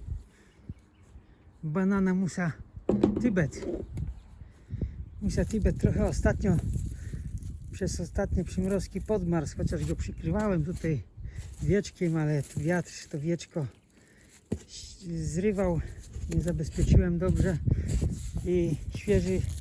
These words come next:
tegoroczny już listek zmarzł, ale tu widać dalej się wysuwa zielone. No i odkopuję ostrożnie, bo może być przypadkiem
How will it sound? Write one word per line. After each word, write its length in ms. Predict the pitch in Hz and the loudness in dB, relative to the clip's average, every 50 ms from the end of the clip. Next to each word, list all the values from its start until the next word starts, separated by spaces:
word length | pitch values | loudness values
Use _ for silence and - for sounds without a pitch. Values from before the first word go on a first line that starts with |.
| - - - - | -8 -8 -8 -6
tegoroczny 600 | 196 175 165 190 185 196 196 - - - 190 180 | -4 -2 0 0 2 2 0 -2 -4 -4 -2 0
już 280 | 170 170 151 - - - - - - - - - - - - - - - - - - - | 0 0 -2 -4 -8 -16 -20 -20 -20 -20 -20 -20 -20 -20 -20 -20 -20 -16 -12 -12 -10 -6
listek 460 | - 180 208 202 - - - 208 208 - - - - - - - - - - - - - - - - - - - - - - - - - - - - - - | -2 -2 -2 -2 -2 -2 -2 -2 -2 -2 -6 -12 -20 -20 -18 -18 -16 -12 -10 -10 -10 -10 -10 -12 -14 -16 -16 -18 -20 -20 -20 -18 -18 -20 -20 -20 -20 -18 -16
zmarzł, 540 | 147 160 175 202 185 170 160 - - - - - - - - - - - - - - - - | -10 -6 -2 0 2 2 4 4 6 6 4 4 2 -4 -8 -10 -10 -12 -14 -18 -20 -18 -12
ale 200 | - 226 208 196 | -8 -4 -4 -4
tu 140 | 180 - 202 | -4 -4 -4
widać 300 | 185 185 170 180 170 160 | -4 -2 0 0 0 0
dalej 260 | 165 185 165 165 160 | 0 0 0 0 -2
się 180 | 147 - - 165 | -4 -6 -8 -8
wysuwa 540 | 147 160 156 - - 175 143 156 160 190 170 - - - - - - - - - - - - - - - - - - - - - | -8 -8 -8 -8 -6 -4 -2 0 0 -2 -2 -6 -10 -14 -14 -14 -14 -16 -16 -16 -18 -18 -18 -20 -20 -18 -14 -10 -8 -8 -8 -6
zielone. 580 | 156 151 170 170 170 160 151 151 165 190 190 185 - - - - - - - - - - - - - - - - - - - - - - - - - - - - - 151 156 | -4 -2 0 0 2 4 4 6 4 4 2 0 -2 -2 -2 0 2 0 0 0 -4 -8 -10 -12 -12 -14 -18 -20 -20 -20 -20 -20 -20 -18 -14 -12 -12 -10 -10 -10 -12 -8 -6
No 180 | 180 180 190 | -4 0 0
i 220 | 202 202 190 190 - - - - - - - - - | 2 2 4 4 4 2 2 0 0 -2 -6 -10 -8
odkopuję 720 | 196 - - - - 190 - - 233 226 214 202 190 170 - - - - | -6 -4 -4 -2 -2 -2 -2 0 2 4 4 4 4 2 0 -2 -6 -6
ostrożnie, 720 | 175 170 - - - 214 226 220 180 170 202 196 196 175 - - - - - - - - - - - - - - - - - - - | -6 -6 -6 -4 -4 -2 0 0 0 0 0 0 0 0 -2 -4 -2 0 0 0 0 -4 -8 -8 -10 -10 -10 -10 -12 -12 -14 -12 -8
bo 120 | 175 180 | -4 0
może 320 | 180 175 190 180 175 190 190 | 2 2 2 2 2 2 2
być 300 | 170 190 185 - - - - - | 2 2 2 0 0 -2 -2 -2
przypadkiem 680 | - - - - 180 180 - - - 190 185 185 - | -4 -4 0 2 2 2 2 0 0 0 2 2 2